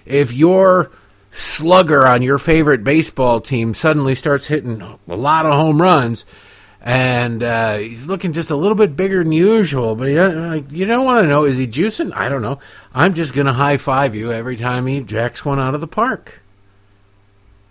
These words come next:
You don't really look too thoroughly into what's going on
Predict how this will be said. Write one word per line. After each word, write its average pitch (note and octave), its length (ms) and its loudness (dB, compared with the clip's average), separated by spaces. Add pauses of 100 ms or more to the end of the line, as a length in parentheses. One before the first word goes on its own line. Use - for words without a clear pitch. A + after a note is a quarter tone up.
(240)
You A2+ 140 -6
don't G2 340 -4
really G#2 360 -4
look G#3 500 -2
too G2+ 540 -6
thoroughly F#2+ 640 -4
into F2+ 960 -8 (100)
what's G2 240 -8
going F#2 280 -8
on D#2+ 440 -12